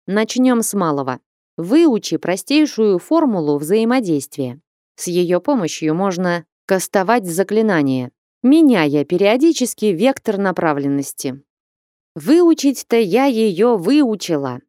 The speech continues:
а вот что с ней делать дальше, понятия не имела. Надо отдать учителю должное. Он не только терпеливо объяснял, но и показывал на собственном примере.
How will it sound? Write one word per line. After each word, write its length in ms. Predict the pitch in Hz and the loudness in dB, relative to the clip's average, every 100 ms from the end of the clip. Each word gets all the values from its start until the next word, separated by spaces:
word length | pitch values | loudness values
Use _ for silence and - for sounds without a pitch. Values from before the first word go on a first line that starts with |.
| _ _ | _ _
а 120 | 156 | -4
вот 160 | 160 170 | -2 -4
что 300 | - - 185 | -6 -4 -2
с 120 | 170 | -2
ней 380 | 180 170 165 151 _ | -4 -2 -2 -4 _
делать 460 | 156 180 180 165 170 | -4 0 0 0 -2
дальше, 500 | 254 277 - 143 135 _ _ | -2 -2 -4 -8 -10 _ _
понятия 640 | 330 226 165 180 147 147 | -2 -2 -2 -4 -2 0
не 300 | 151 160 160 | 0 0 0
имела. 420 | 160 143 135 127 - _ _ _ _ _ | 2 0 0 -4 -10 _ _ _ _ _
Надо 480 | 180 254 311 226 185 | -2 0 2 2 0
отдать 480 | 165 156 208 269 202 | -2 -2 0 0 -4
учителю 560 | 185 214 233 226 202 | -4 -4 -2 0 0
должное. 720 | 170 190 254 202 156 147 131 127 _ _ | 0 0 0 -2 -2 -2 -2 -8 _ _
Он 280 | 254 254 254 | -2 2 4
не 120 | 247 | 2
только 340 | 247 311 311 208 | 2 0 0 -2
терпеливо 640 | 202 190 208 196 185 180 | -2 -2 -2 0 2 2
объяснял, 720 | 170 175 208 - 170 143 139 - _ - | 0 -4 -6 -4 -4 -4 -6 -12 _ -4
но 140 | 302 | 0
и 160 | 320 233 | 2 2
показывал 720 | 185 - 180 254 240 240 247 | 0 -2 0 0 0 -2 -2
на 160 | 190 165 | -2 -4
собственном 680 | - 175 - - 185 170 165 | -4 -4 -4 -8 -4 -4 -4
примере. 580 | 170 160 143 131 120 | -2 0 0 -2 -8